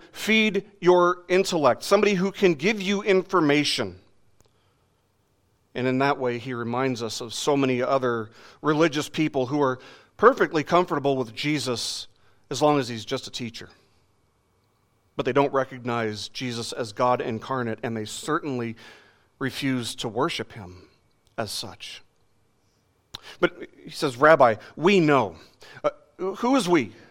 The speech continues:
Who, who's he speaking on behalf of? Well, he seems to be speaking on behalf of at least a few other Pharisees who were there and saw what Jesus was doing. Maybe just a small handful of the ruling body of the Jews. And Nicodemus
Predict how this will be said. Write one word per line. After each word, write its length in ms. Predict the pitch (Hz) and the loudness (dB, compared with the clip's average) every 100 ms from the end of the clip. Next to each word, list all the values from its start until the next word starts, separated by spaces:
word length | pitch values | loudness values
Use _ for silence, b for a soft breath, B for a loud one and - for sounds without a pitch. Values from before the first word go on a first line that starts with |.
| b b _ _ | b b _ _
Who, 140 | - 220 | -2 0
who's 300 | 208 208 247 | 2 -2 0
he 100 | 240 | -2
speaking 540 | - - 220 214 156 | -2 -2 -2 0 0
on 180 | 151 147 | 2 0
behalf 460 | 135 127 131 123 - | 0 -2 0 0 -2
of? 300 | 98 95 - B B B B B | -6 -8 -20 B B B B B
Well, 100 | 170 | -2
he 80 | 175 | -2
seems 400 | - 240 277 - | -2 0 0 -2
to 60 | |
be 80 | 165 | -6
speaking 460 | 143 - 170 170 165 | -6 -4 -4 -2 0
on 100 | 151 | 0
behalf 360 | 143 151 151 | 2 2 0
of 80 | 135 | -2
at 120 | 135 | -4
least 320 | 143 160 180 - | -2 -4 -2 -6
a 40 | |
few 420 | - - 160 160 | -8 -8 0 0
other 320 | - 131 127 | 2 0 -2
Pharisees 720 | 123 - 127 120 120 - 117 113 | -4 -6 -4 -4 -6 -10 -10 -10
who 140 | - | -8
were 160 | 123 113 | -6 -6
there 480 | 107 180 196 117 110 B B | 0 2 2 0 -6 B B
and 140 | 135 | -6
saw 380 | 123 - 185 214 | -4 -6 -4 -6
what 300 | 185 156 147 | -2 0 0
Jesus 640 | 135 131 131 131 131 - - _ | -2 -6 -6 -4 -4 -6 -10 _
was 180 | 131 113 | -8 -4
doing. 260 | 131 110 | -2 -2
Maybe 220 | 113 202 | -2 -2
just 220 | 185 175 - | -4 -8 -8
a 40 | |
small 380 | - 156 147 143 | -6 0 2 2
handful 640 | 131 127 120 - 110 101 | 0 -4 -4 -8 -10 -10
of 380 | - 135 113 110 - B B | -4 -2 -2 -6 -20 B B
the 60 | 135 | -6
ruling 420 | 127 147 139 127 | -2 0 0 2
body 280 | 123 123 120 | 2 2 0
of 120 | 110 | -6
the 80 | 113 | -8
Jews. 340 | 107 113 104 | -8 -8 -6
And 100 | 117 | 2
Nicodemus 600 | 147 220 156 170 147 127 | 2 2 2 4 4 0